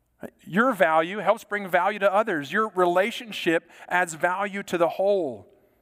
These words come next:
And it helps the body of Christ function properly.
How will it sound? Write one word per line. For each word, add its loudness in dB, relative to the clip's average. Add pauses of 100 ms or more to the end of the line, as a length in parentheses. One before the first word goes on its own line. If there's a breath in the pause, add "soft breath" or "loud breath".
(1000)
And -4
it -2
helps 0
the -2
body 0
of -8
Christ -2
function -6
properly. -2